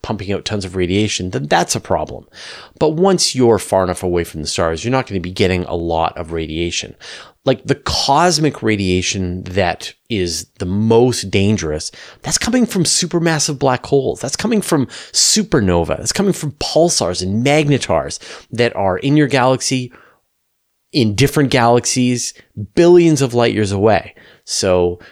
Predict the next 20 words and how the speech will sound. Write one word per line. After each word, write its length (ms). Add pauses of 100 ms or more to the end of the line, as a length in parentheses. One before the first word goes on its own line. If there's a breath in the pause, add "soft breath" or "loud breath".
(160 loud breath)
the 240
radiation 840
coming 320
from 220
all 100
the 60
stars 300
around 320
you 180
wouldn't 480
impact 420
you. 80
You're 200
always 200
just 200
gonna 140
have 80
to 80
worry 220
about 300